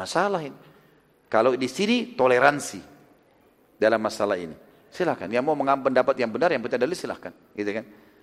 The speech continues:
Tapi kalau yang terjadi adalah penyimpangan dari dalil, nggak ada dalil tapi dibuat-buat, jadi perbuatan bid'ah, maka ini hukumnya harus diluruskan. Bukan toleransi dalam masalah ini.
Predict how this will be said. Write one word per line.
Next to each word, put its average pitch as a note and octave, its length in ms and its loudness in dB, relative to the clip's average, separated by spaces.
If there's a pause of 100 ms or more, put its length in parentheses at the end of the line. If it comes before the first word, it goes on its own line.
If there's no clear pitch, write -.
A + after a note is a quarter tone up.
(340)
Tapi G#2 280 4 (520)
kalau C3+ 240 6
yang C#3 240 6
terjadi E3 640 6
adalah D3+ 400 6
penyimpangan F3+ 1120 2
dari E3 240 6
dalil, C#3+ 480 6 (560)
nggak F3 240 8
ada A#3 80 12
dalil A3 160 8
tapi F#3+ 240 8
dibuat-buat, D3+ 800 6
jadi C#3+ 160 2
perbuatan D#3 400 6
bid'ah, A2+ 320 4 (800)
maka F2 240 -6
ini C3+ 240 -6 (720)
hukumnya C#3 480 -2
harus C3 240 0
diluruskan. C3 640 -2 (960)
Bukan B2+ 240 -2
toleransi B2+ 480 2
dalam G2+ 200 0
masalah F#2+ 360 -4
ini. D#2 60 -16